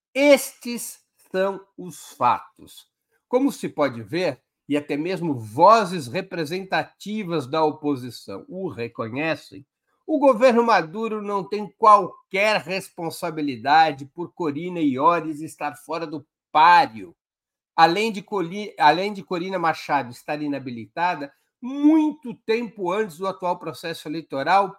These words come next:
por decisão judicial transitada em julgado. Fica muito claro que o Itamaraty, no mínimo, agiu de forma precipitada e desinformada,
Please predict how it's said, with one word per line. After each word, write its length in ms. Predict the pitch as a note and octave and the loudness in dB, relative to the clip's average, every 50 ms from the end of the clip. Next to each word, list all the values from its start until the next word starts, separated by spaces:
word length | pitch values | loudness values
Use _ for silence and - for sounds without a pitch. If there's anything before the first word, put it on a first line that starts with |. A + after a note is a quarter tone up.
| _ _ | _ _
por 360 | - A3 A3+ A#3+ A#3 G3 F3 | 4 6 6 6 4 2 -6
decisão 760 | D#3+ G3 G#3 F#3 - - - F#3+ D#3+ C3 A#2+ E3+ G3+ G#3+ G#3+ G#3 | -8 -8 -8 -8 -10 -12 -10 -10 -8 -6 -4 -4 -4 -4 -6 -8
judicial 840 | E3 E3+ G3+ F3+ E3 F3+ E3+ - - - D#3+ D3+ E3+ G3+ G#3 G3+ - - | -10 -10 -12 -14 -16 -18 -18 -16 -14 -6 0 4 6 6 6 4 2 -6
transitada 1000 | - G3+ G#3 G#3 E3 E3 F3 D3 - _ - F#3 G3+ G#3+ G#3 G3 G#3 G#3+ - - _ _ _ - | -10 -8 -8 -8 -8 -8 -12 -14 -14 _ 2 4 4 4 4 2 -2 -6 -6 -8 _ _ _ -10
em 240 | G3 A3 A#3 A3+ F#3+ | -6 -4 -4 -4 -4
julgado. 1160 | D#3 C#3 F3+ A3 G3+ F3 C#3+ A2+ G2+ A#2 C#3 D#3 F3 F3+ D#3+ C#3 A#2 F#2 F#2+ F#2+ E2 - _ _ _ _ _ _ _ _ _ _ _ _ _ _ _ _ _ _ _ _ | -4 -6 -6 -8 -8 -10 -12 -12 -6 2 6 8 10 10 8 6 2 -6 -14 -18 -20 -20 _ _ _ _ _ _ _ _ _ _ _ _ _ _ _ _ _ _ _ _
Fica 240 | - C#4+ C#4+ - G3+ | -8 -8 -6 -4 -4
muito 320 | E3 D3 C#3+ C#3 - - | -2 -2 -4 -4 -6 -12
claro 460 | - - C#3+ C#3+ D3 C3+ A#2 G2+ G#2+ - | -10 -4 0 2 2 2 0 -4 -10 -16
que 100 | _ - | _ -18
o 80 | F#3 F#3+ | -16 -16
Itamaraty, 880 | F#3 - - D3+ B2+ C3 A2 G2 G2+ F#2 - _ - - G2 G2 - _ _ | -14 -12 -12 -10 -8 -8 -10 -10 -12 -14 -18 _ -20 -20 -20 -20 -20 _ _
no 360 | B2+ C3 C#3+ E3 F#3 G#3+ A3 | -12 -10 -10 -8 -8 -8 -8
mínimo, 720 | A3 A3 G3 F3 F3 F3 F3 F3 F3 F3 E3+ E3+ F3 F3 F3 _ _ _ _ _ _ _ | -8 -8 -8 -8 -8 -8 -8 -8 -8 -8 -8 -8 -10 -10 -12 _ _ _ _ _ _ _
agiu 420 | _ - D3 C#3+ A#2+ G#2+ C#3+ F3+ E3+ | _ -4 -4 -4 -4 -8 -10 -12 -10
de 120 | C#3+ D3 | -10 -10
forma 600 | C#3+ - - - C3 C#3+ C#3 C3 C#3+ C#3+ C3+ C3+ _ _ _ _ _ | -12 -10 -8 -6 -4 -4 -4 -4 -4 -6 -6 -8 _ _ _ _ _
precipitada 1500 | _ F#3+ F#3 G3+ A#3+ C4 B3+ - - - - A3 G3+ - - G#2 G2 - _ - C3+ D#3 D#3 D#3 D3+ D3 D#3+ D#3 D#3 - _ _ _ _ | _ -2 0 2 2 0 0 -2 -6 -14 -12 -12 -12 -10 -12 -12 -14 -8 _ 0 4 4 4 2 2 -2 -6 -8 -8 -10 _ _ _ _
e 140 | D3 D3+ C#3+ | -8 -8 -8
desinformada, 2000 | B2+ A#2+ A#2+ A2+ A2+ C#3 F3+ G3+ G#3 F#3 C#3 A2+ B2 D3 E3+ F3 D3+ - - - - D3+ D#3+ D3+ C3 F2+ G#2 G#2+ G#2 G#2 A2 A#2+ C3 C3 B2 G#2+ G2 F#2 G2 - - - | -8 -12 -14 -12 -12 -10 -8 -6 -6 -6 -6 -4 -4 -4 -4 -4 -6 -8 -12 -12 -6 -4 -4 -4 -4 -6 -10 -12 -10 -6 -2 0 2 2 0 0 -4 -12 -20 -20 -20 -20